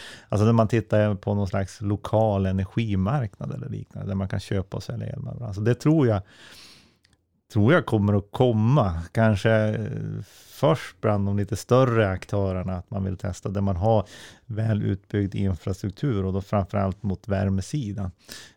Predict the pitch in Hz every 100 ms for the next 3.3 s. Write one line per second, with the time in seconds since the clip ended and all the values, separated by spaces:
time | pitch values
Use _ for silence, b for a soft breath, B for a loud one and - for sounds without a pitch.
0 | - - 101 92 113 92 98 - 101 95
1 | 98 101 95 98 98 104 101 104 101 -
2 | 101 98 117 110 127 107 - - - -
3 | 110 107 120